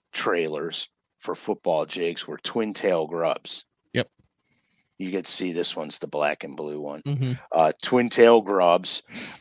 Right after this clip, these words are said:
Speaker 2: See,
Speaker 1: Um,
Speaker 2: would you
Speaker 1: I
Speaker 2: be okay throwing that? That exact grub that's in your hand, would you be okay
Speaker 1: Yeah,
Speaker 2: throwing
Speaker 1: this, this was my, this was one of my go-to grubs
Speaker 2: But see, it's
Speaker 1: back
Speaker 2: got
Speaker 1: in
Speaker 2: a
Speaker 1: the
Speaker 2: little,
Speaker 1: day.
Speaker 2: it's got that little baby crease in it. I would have to boil that tail before I could put
Speaker 1: Yeah.
Speaker 2: that in the
Speaker 1: Oh,
Speaker 2: water.
Speaker 1: yeah.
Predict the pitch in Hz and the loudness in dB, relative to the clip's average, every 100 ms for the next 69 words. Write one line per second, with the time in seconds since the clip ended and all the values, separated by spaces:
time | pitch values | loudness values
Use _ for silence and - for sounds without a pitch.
0 | - - 143 135 151 127 151 147 160 147 | 6 8 8 8 10 10 8 6 6 4
1 | 151 151 156 170 170 _ _ _ _ _ | 6 6 6 4 2 _ _ _ _ _
2 | - 156 160 151 151 123 131 117 117 - | 6 6 6 6 4 6 2 4 0 0
3 | 117 117 120 101 101 113 120 123 120 120 | 0 2 2 0 -2 0 0 2 2 2
4 | 127 113 139 127 113 131 131 - _ _ | 2 8 12 12 12 10 8 4 _ _
5 | - 131 - 131 113 113 110 104 92 117 | 8 8 10 2 8 8 10 6 2 -2
6 | - 110 104 107 104 95 95 92 90 - | 0 -2 2 4 4 4 2 4 0 -4
7 | - - _ 95 110 95 - 82 73 73 | -16 -20 _ -2 -2 -2 -6 -8 -6 -6
8 | - - 139 - 147 147 82 143 139 139 | -4 0 0 4 2 4 2 2 4 4
9 | 143 139 131 - 143 147 113 131 131 131 | 4 2 0 2 2 2 0 2 2 2
10 | 127 127 113 - 135 131 - 143 131 123 | 0 0 -2 -2 2 2 2 0 0 2
11 | 135 131 123 113 113 123 120 113 - - | 4 4 2 -2 0 2 2 0 -2 -2
12 | 113 110 - - 110 110 - 160 156 135 | -2 -2 -2 2 2 2 10 12 12 12
13 | 113 147 151 143 151 120 | 10 10 12 12 12 12